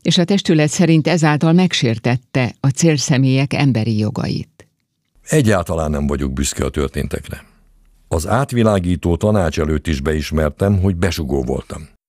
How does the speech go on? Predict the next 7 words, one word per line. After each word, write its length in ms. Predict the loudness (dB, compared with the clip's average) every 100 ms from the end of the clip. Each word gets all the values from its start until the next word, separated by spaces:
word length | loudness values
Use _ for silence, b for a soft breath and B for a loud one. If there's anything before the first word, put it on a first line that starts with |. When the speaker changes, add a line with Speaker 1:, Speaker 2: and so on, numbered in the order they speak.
| _ _
Speaker 2:
Viszont 500 | 0 2 2 0 0
a 80 | -4
politikai 800 | 0 0 2 0 0 0 2 0
pedofília 920 | 0 0 2 0 -2 0 2 2 2
áldozatának 720 | 0 0 0 -2 -2 -2 -2
tekintem 460 | -4 -4 -2 -2 -2
magam. 340 | -4 -4 -8